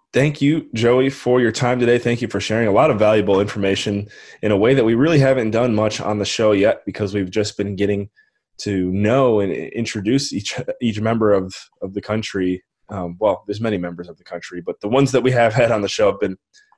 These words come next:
very introductory episodes. And I think this one was cool because you really shared more than just who you are with us.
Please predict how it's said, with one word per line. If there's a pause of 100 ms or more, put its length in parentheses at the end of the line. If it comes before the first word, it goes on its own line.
(100)
very (140)
introductory
episodes.
And
I
think
this
one
was
cool
because
you
really
shared (400)
more
than
just
who
you
are
with
us.